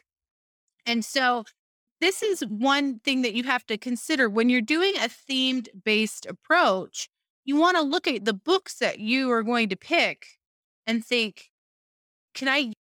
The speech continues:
use this book and cover core vocabulary?" And I, a lot of times when I look at a book for a theme, I look at the goals that I'm trying to serve and, you know, implement in my sessions. And that helps me to narrow down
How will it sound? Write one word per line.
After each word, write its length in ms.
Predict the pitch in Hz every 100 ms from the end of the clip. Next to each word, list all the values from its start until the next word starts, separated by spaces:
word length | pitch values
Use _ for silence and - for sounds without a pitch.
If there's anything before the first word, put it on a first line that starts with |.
| _ 208
use 280 | 254 311
this 260 | - 269 -
book 420 | - 208 202 - - _ _ -
and 160 | 240 226
cover 500 | - 190 175 190 190
core 400 | - - 175 165
vocabulary?" 1000 | 175 214 - 285 339 254 147 - - - _ _ _ -
And 140 | 240
I, 140 | 214 247
a 100 | 240
lot 180 | 262
of 40 | 330
times 260 | 330 330
when 100 | 269
I 80 | 247
look 280 | 220 240 -
at 100 | 226
a 120 | 196
book 340 | 180 214 220 -
for 300 | - 208 185
a 60 |
theme, 540 | - - 226 208 180 175 _ _ -
I 120 | 214
look 260 | 226 277 349
at 120 | 285
the 100 | 262
goals 380 | 214 208 220 226
that 100 | 214
I'm 140 | 208
trying 340 | - 202 196
to 80 | 185
serve 520 | - - 185 190 190 180 _ _ _ _
and, 220 | 208 185 -
you 140 | 214
know, 140 | 190 160
implement 580 | 208 190 202 196 180 -
in 120 | 185
my 140 | 170
sessions. 720 | 170 - 226 233 226 185 170 -
And 180 | 190 196
that 220 | 208 240
helps 420 | 240 262 247 -
me 300 | 214 208 202
to 160 | - 202
narrow 240 | 185 180
down 340 | 180 170 165